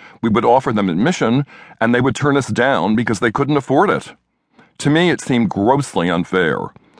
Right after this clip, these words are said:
Parsons was the only profitable division of the university, New School University, which has eight divisions, the largest by far being Parsons. Only nine percent of tuition came back for financial aid.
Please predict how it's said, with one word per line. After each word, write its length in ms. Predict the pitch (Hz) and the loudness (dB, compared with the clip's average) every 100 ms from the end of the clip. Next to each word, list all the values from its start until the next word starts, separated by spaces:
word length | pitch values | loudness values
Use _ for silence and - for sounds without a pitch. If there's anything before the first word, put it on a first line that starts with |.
| - - | -20 -4
Parsons 420 | 147 156 180 127 | -2 0 -2 -2
was 160 | 107 95 | -2 -2
the 140 | 127 | -2
only 360 | 120 123 147 160 | 0 2 2 0
profitable 720 | - - 123 139 143 135 143 | -2 0 0 0 -2 0 0
division 480 | 127 113 98 101 113 | 0 0 0 0 0
of 100 | 95 | 0
the 80 | 95 | 0
university, 800 | 95 87 80 113 - - 69 107 - - - | 0 0 0 -2 -4 -4 -4 -4 -8 -20 -4
New 220 | 104 139 | 0 0
School 280 | 135 113 78 | 0 -2 -2
University, 720 | 71 71 57 71 71 67 107 | 0 -2 -4 -6 -4 -2 -2
which 180 | 87 - | -2 -2
has 220 | 87 82 - | -4 -4 -6
eight 180 | 110 117 | -4 -2
divisions, 580 | - 76 71 78 76 113 | -2 -4 -4 -2 -2 -2
the 80 | 90 | -2
largest 440 | 82 98 101 - | 0 0 -2 -6
by 160 | 82 80 | -4 -4
far 260 | 104 101 | 0 0
being 260 | 87 65 73 | 0 -2 -4
Parsons. 640 | 107 113 123 - - - - - - - - - | 0 0 0 -6 -10 -12 -20 -20 -20 -20 -16 -4
Only 240 | 131 127 | 0 2
nine 300 | 123 127 139 | 2 2 2
percent 320 | 151 151 131 110 | 0 -4 -2 -2
of 80 | |
tuition 580 | - 95 107 - 76 80 | -2 -2 -2 -2 -2 -2
came 220 | 87 110 | 0 0
back 260 | 95 92 95 | 2 0 0
for 100 | 90 | -6
financial 600 | - 80 71 76 73 62 | -4 -2 -2 -4 -4 -6
aid. 260 | 53 50 | -6 -8